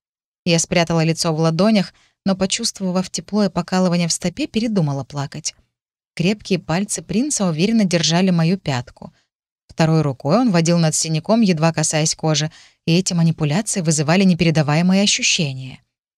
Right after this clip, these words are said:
Я бы сказала, ни один мужчина еще не доставлял мне такого удовольствия. Правда,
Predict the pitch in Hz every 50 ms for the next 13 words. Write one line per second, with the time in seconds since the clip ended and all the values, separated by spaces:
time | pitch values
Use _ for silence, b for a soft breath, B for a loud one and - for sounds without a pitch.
0 | _ _ - 175 151 165 156 151 151 - - - - 139 123 120 127 117 127 160
1 | 247 349 B B B B B B 220 214 208 - - 214 208 190 208 202 202 214
2 | 247 269 - - 302 254 208 196 208 - - 220 196 180 190 - - - 175 165
3 | 175 190 214 220 202 180 165 175 170 - 180 165 156 165 170 175 190 202 180 156
4 | 139 135 - - - 143 143 143 160 b b b b b b _ _ _ _ -
5 | 208 214 220 208 202 196 214 208 202 208 208